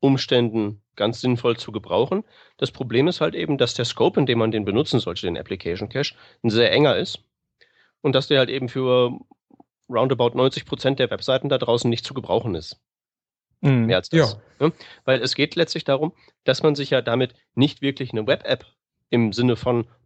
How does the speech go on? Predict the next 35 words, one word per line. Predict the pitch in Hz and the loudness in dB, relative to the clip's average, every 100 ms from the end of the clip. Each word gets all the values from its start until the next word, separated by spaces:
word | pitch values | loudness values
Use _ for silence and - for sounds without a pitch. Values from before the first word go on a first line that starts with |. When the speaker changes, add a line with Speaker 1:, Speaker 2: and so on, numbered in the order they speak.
| - | -4
Speaker 1:
das | 104 - | -4 0
Ding | 131 - | 0 0
ist | 123 | -2
eine | 143 | 0
Internetseite | - 165 127 110 - 95 127 117 - _ _ | 0 2 2 2 2 0 0 -6 -6 _ _
im | - 131 | 0 2
Internet | 160 165 120 - | 4 4 2 2
baut, | 92 185 - _ _ _ | -2 -2 -6 _ _ _
sondern | 131 131 117 | -2 -2 -2
es | - | -8
ist | |
ja | 135 | -10
quasi | - 131 127 | 0 0 2
eine | 120 | 0
installierbare | - - 127 143 131 113 | 0 -2 0 2 2 2
App, | - | -2
die | - 123 | -8 -8
zufälligerweise | 160 147 135 127 110 113 113 | -8 -4 -4 0 2 2 0
gerade | 104 117 113 | 0 2 2
aus | 107 | 0
H | 113 | -2
T | 107 | 0
M | 87 | -2
L, | 101 | -2
C | - 95 | -2 -4
S | 98 | -2
S | 101 | -6
und | 98 | -2
JavaScript | 98 98 - | -2 -2 -8
zusammengesetzt | - 101 117 92 82 - | -6 0 2 0 -6 -10
ist. | - - _ _ _ _ _ _ _ - _ _ _ _ _ _ - | -12 -12 _ _ _ _ _ _ _ -20 _ _ _ _ _ _ 2
Aber | 123 - | 4 4
sämtliches | 127 139 196 180 143 120 | 4 2 2 -2 -2 0
webbiges | 139 156 139 | 0 0 -2
Verhalten, | - 92 170 165 180 | -2 2 2 4 -2